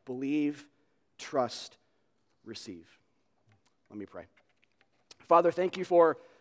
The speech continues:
uh, this passage. Thank you for, uh, your beautifully complex, um, and yet through Christ understandable word. Uh,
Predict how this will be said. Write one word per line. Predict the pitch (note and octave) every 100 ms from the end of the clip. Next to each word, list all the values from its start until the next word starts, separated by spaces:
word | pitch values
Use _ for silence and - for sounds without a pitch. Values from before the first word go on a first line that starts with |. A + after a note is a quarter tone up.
| -
uh, | D#3+ D#3
this | F#3 D#3+
passage. | - F3+ F#3 G3 F3
Thank | - F#3+ A#3+
you |
for, | A3 G3 E3+ D3+ C#3+
uh, | D3+ C#3 C#3
your | E3 D3 C#3 C3 - _ _ _ _ _ _ _ _ _ _ _
beautifully | F3 F#3+ G#3 G#3 G3 E3+ F3 E3
complex, | E3 D3+ - D3+ C#3+ - - - - D3+
um, | C#3+ B2+ A2+ - _ _ _ _ _ _ _ _ _ _ _ _
and | E3 D#3+
yet | E3+ E3
through | F#3
Christ | F3 E3+ D#3 D3+ -
understandable | E3 D#3 D3 - C3+ B2+ B2 A2+
word. | A2 G2 - _ _ _ _ _ _ C3+
Uh, | B2+